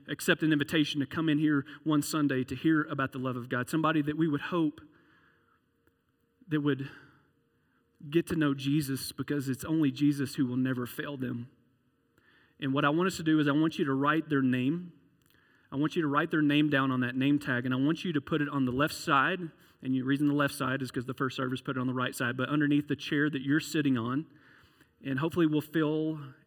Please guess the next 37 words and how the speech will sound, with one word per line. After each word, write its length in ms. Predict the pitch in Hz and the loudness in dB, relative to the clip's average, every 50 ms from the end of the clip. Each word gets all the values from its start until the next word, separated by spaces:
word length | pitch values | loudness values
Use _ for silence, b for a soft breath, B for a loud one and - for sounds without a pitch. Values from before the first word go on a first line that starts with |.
| - | -6
every 180 | 147 147 156 147 | -2 -2 -2 -2
single 240 | - - 156 147 135 | 0 0 0 2 2
one 140 | 139 139 143 | 2 2 2
of 80 | 135 | 2
these 140 | 131 120 - | 0 -2 -2
chairs 400 | - - 156 143 131 123 120 127 | -4 -2 0 2 2 0 0 -2
based 260 | 135 131 127 - - | -2 -4 -4 -2 -2
on 120 | 139 127 123 | -4 -4 0
who 100 | 143 135 | 0 0
was 160 | 131 127 - | 0 -2 -2
here 220 | - 135 135 131 127 | 0 0 0 0 0
last 260 | 135 131 131 127 - | 0 -2 -2 -2 -2
service 300 | - 143 135 135 131 - | -2 -2 -2 -2 -4 -4
and 100 | 131 127 | -4 -4
this 80 | 127 | -4
service, 300 | - - 135 123 127 - | -4 -4 -6 -6 -6 -8
but 180 | - 131 127 - | -8 -12 -12 -4
put 120 | - 156 | -4 -2
it 60 | 147 147 | 0 0
on 120 | 139 135 | 0 0
the 60 | 127 | 0
left 200 | 123 135 143 143 | 0 -2 -4 -4
side. 360 | - - 139 80 78 80 - - B B B B B B B B B B B | -6 -10 -10 -10 -10 -10 -12 -16 B B B B B B B B B B B
And 100 | 143 131 | -4 0
guess 160 | 143 135 - | 0 0 0
what? 200 | 147 131 123 - | 0 -2 -2 0
Guess 140 | 151 151 - | -2 -2 0
how 60 | 175 | 2
many 160 | 151 147 143 | 2 2 2
chairs 360 | 131 - - 147 143 135 127 127 | 2 0 -2 0 0 0 0 0
are 60 | 127 | -2
actually 320 | 123 127 - - 135 127 | -2 -2 -4 -4 -4 -2
in 80 | 123 123 | -2 -2
this 160 | 123 120 - | -4 -4 -4
room 220 | 135 127 123 120 | -4 -2 -2 -2
right 120 | 117 - - | -4 -4 -8
now? 200 | 73 - - | -10 -12 -14